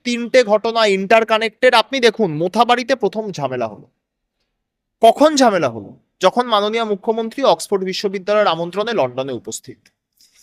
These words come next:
তিনি লন্ডন থেকে ফিরে এলেন। ঈদের দিন মোথাবাড়িতে যে সম্প্রীতির নজির দেখা গেছে, হাতে শাখাপলা, গলায় কৃষ্ণমালা পরা আমার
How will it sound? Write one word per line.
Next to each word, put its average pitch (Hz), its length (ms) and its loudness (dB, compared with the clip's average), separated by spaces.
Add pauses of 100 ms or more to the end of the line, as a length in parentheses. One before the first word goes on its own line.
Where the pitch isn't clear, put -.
(200)
তিনি 262 180 0
লন্ডন 240 420 6
থেকে 269 220 0
ফিরে 226 280 2
এলেন। 262 300 2 (480)
ঈদের 247 380 4
দিন 302 160 2
মোথাবাড়িতে 269 640 2
যে 277 120 0
সম্প্রীতির 247 640 0
নজির 240 320 2
দেখা 254 260 4
গেছে, 269 580 4
হাতে 196 380 2
শাখাপলা, 240 720 2
গলায় 202 340 4
কৃষ্ণমালা 226 640 -2
পরা 226 300 2
আমার 220 240 2